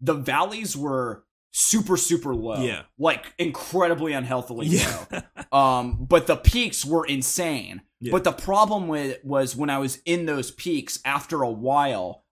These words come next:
Speaker 1: I knew that valley was
Speaker 2: I was like,
Speaker 1: coming.
Speaker 2: "Where is it at?
Speaker 1: And I was
Speaker 2: I
Speaker 1: like,
Speaker 2: know it's coming."
Speaker 1: I was like, "I don't know if I, I have the willpower to, like, keep going." But the problem was I also didn't have the willpower to get out.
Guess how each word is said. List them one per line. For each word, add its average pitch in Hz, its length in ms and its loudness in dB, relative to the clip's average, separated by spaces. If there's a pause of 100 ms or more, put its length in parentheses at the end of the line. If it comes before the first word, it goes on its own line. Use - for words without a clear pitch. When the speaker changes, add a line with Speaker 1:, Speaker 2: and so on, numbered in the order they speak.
(120)
Speaker 1:
I 170 200 4
knew 180 300 2
that 131 280 2
valley 127 320 2
was 104 180 -10
Speaker 2:
I 110 60 -8
was 123 100 -2
like, 113 80 0
Speaker 1:
coming. 113 100 -2
Speaker 2:
"Where 131 140 4
is 135 120 0
it 143 80 2
at? 147 200 4
Speaker 1:
And 165 140 4
I 160 120 4
was 170 160 2
Speaker 2:
I 127 100 4
Speaker 1:
like, 147 120 6
Speaker 2:
know 147 160 4
it's 147 140 -2
coming." 135 340 -4
Speaker 1:
I 175 80 6
was 185 180 2
like, 170 260 2
"I 170 100 4
don't 175 280 0
know 156 180 2
if 143 120 -6
I, 131 280 0
I 123 120 0
have 127 500 0
the 131 120 -4
willpower 113 720 -4
to, 107 80 -8
like, 98 420 -12 (420)
keep 139 320 -2
going." 127 520 -4
But 135 180 -4
the 135 80 -2
problem 160 440 0
was 139 240 -4
I 135 120 0
also 151 300 -2
didn't 143 180 -4
have 135 160 -2
the 123 80 -4
willpower 127 480 -2
to 107 60 -8
get 107 260 -8
out. 98 400 -6